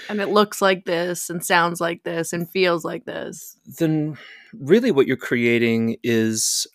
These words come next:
Speaker 2: um, is a form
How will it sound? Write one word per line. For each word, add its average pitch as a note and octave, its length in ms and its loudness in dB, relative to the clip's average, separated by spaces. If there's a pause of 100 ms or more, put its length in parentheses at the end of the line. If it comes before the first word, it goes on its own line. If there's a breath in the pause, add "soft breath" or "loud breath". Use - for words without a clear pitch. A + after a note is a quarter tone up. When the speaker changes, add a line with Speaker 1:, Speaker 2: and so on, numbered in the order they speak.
Speaker 2:
um, A2 540 2 (1300 soft breath)
is A#2+ 520 2 (120)
a A2 100 0
form A2 800 0